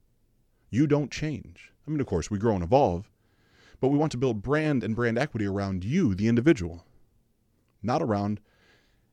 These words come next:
a company that you don't control. I say that because think of all the network marketing companies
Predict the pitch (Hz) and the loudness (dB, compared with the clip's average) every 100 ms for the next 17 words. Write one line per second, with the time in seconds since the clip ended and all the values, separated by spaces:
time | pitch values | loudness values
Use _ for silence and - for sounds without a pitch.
0 | - 98 - 123 113 101 92 95 90 92 | -12 -6 -2 -2 -2 -2 -2 -2 -4 -6
1 | 85 165 - - _ _ _ _ _ _ | -4 -4 -4 -12 _ _ _ _ _ _
2 | _ _ _ _ _ _ _ _ _ - | _ _ _ _ _ _ _ _ _ -6
3 | 120 180 175 104 107 117 175 175 156 117 | -2 2 2 0 -2 -4 -4 -2 -2 0
4 | 113 113 143 107 95 90 90 87 113 | -2 -2 -2 -2 -4 -6 -8 -6 -6